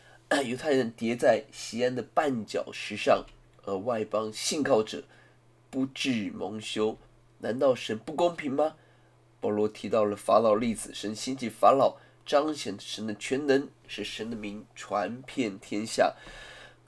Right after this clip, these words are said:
而 <clears throat> 相反的，神有权怜悯恩待，不在乎人的定义奔跑，而只在乎发怜悯的神。有两种器皿，一种是卑贱的器皿，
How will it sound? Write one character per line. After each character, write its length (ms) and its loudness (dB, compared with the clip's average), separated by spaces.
而 340 6
<clears throat> 180 2
相 240 2
反 160 0
的， 140 -8
神 260 -4
有 220 0
权 480 -2
怜 180 -2
悯 260 -4
恩 200 -2
待， 220 2
不 80 -12
在 180 8
乎 220 -4
人 160 -4
的 80 -2
定 320 -2
义 180 0
奔 160 4
跑， 240 -6
而 80 -6
只 180 -12
在 200 2
乎 200 -6
发 380 6
怜 360 -6
悯 300 -6
的 100 -12
神。 560 -4
有 100 -8
两 240 4
种 140 6
器 220 0
皿， 120 2
一 60 -8
种 180 -4
是 220 -10
卑 160 8
贱 180 2
的 80 -2
器 220 -4
皿， 180 -6